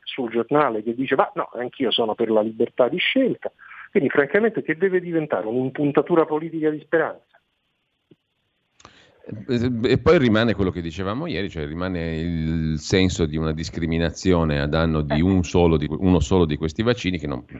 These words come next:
Speaker 2: non è piacevole da osservare, no?
Speaker 1: Ma
Speaker 2: Mm,
Speaker 1: anche
Speaker 2: non è per
Speaker 1: perché,
Speaker 2: niente
Speaker 1: allora
Speaker 2: piacevole. La, la Verità dava ieri in prima pagina l'articolo di cui abbiamo parlato, che diceva: "Beh, insomma, abbiamo investito tanto, abbiamo fatto un piacere alla Germania, ne abbiamo comprate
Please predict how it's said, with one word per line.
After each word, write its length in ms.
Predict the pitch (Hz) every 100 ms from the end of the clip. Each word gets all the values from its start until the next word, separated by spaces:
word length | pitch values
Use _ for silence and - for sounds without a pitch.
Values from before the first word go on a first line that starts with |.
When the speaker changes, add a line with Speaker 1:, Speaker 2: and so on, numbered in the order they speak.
| - 50 50 50
Speaker 2:
non 160 | 62 80
è 80 | 71
piacevole 640 | 69 - 69 64 64 65
da 140 | 65
osservare, 760 | 67 - 67 64 64 58 62 65
no? 240 | 78 85 - - - - _ _
Speaker 1:
Ma 280 | - 85 80
Speaker 2:
Mm, 120 | 82
Speaker 1:
anche 240 | 80 82 85
Speaker 2:
non 180 | 92 107
è 80 |
per 100 | -
Speaker 1:
perché, 60 | 104
Speaker 2:
niente 240 | 110 117 123
Speaker 1:
allora 180 | 139
Speaker 2:
piacevole. 320 | 143 101 82 85
La, 560 | 90 87 90 90 90
la 140 | 95 95
Verità 400 | 101 101 123 107
dava 220 | 90 82
ieri 480 | 87 85 80 78 71
in 220 | 69 73
prima 280 | 78 69 69
pagina 420 | 78 76 73 67
l'articolo 400 | 71 - 78 73
di 100 | 67
cui 100 | 71
abbiamo 240 | 73 76
parlato, 500 | 104 107 62 71 -
che 100 | 76
diceva: 300 | 67 - 71
"Beh, 120 | 73
insomma, 300 | 76 76 65
abbiamo 400 | 65 69 73 71
investito 500 | 73 73 78 82 107
tanto, 340 | 110 69 76 90
abbiamo 160 | 67
fatto 200 | 67 69
un 60 | 65
piacere 340 | 71 69 82
alla 160 | 73 71
Germania, 480 | 71 95 80 69 85
ne 80 | 80
abbiamo 220 | 67 67
comprate 640 | 71 67 76 76 71 64